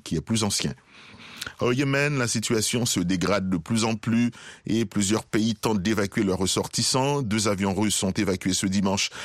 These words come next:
plus de trois cent cinquante personnes du Yémen vers Moscou, ont indiqué les autorités russes qui avaient annoncé plus tôt dans la journée qu'un navire militaire russe en avait évacué plus de trois cents autres vers Djibouti. Selon l'Organisation mondiale de la santé, près de six cent cinquante personnes ont été tuées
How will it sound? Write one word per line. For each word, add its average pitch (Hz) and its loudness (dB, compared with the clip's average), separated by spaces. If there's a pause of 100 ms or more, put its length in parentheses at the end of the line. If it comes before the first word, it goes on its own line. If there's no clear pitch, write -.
(180)
plus 120 0
de 104 -8
trois 123 0
cent 113 0
cinquante 107 0
personnes 104 0
du 98 2
Yémen 92 2
vers 90 0
Moscou, 139 0 (280)
ont 85 -2
indiqué 98 0
les 90 2
autorités 98 0
russes 95 0
qui - -4
avaient 80 0
annoncé 90 0
plus 117 -2
tôt 107 0
dans 117 2
la 110 2
journée 92 0 (280)
qu'un 104 0
navire 98 0
militaire 107 2
russe 98 0
en 92 2
avait 87 2
évacué 98 0
plus 98 0
de 87 2
trois - 0
cents 85 0
autres 98 -2
vers 90 2
Djibouti. 101 -2 (360)
Selon 113 2
l'Organisation 95 0
mondiale 90 2
de 82 0
la 80 0
santé, 90 0
près 98 -2
de 82 0
six 143 0
cent 131 0
cinquante 104 0
personnes 95 0
ont 85 2
été 82 -2
tuées 104 0